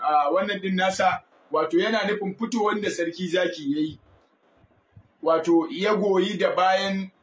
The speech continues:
a, Sayyidi Abul Fati akan abin da suka yi masa na wulaƙanci. To, shi ne abin da, wato, ya fahimta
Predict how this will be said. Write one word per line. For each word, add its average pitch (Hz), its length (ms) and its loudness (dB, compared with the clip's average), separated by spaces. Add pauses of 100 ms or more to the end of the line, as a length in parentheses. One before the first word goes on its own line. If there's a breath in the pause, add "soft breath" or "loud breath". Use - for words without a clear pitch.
(140)
a, 165 400 2
Sayyidi 202 400 -2
Abul 180 260 2
Fati 180 280 -2
akan 190 380 -2
abin 190 260 -2
da 185 100 -2
suka - 220 -6
yi 175 60 -2
masa 185 240 0
na 165 80 0
wulaƙanci. 226 880 -2 (1400)
To, 180 160 4
shi 247 340 2
ne 233 220 2
abin 214 360 0
da, 196 260 -2
wato, 175 360 2
ya 220 140 4
fahimta 208 500 0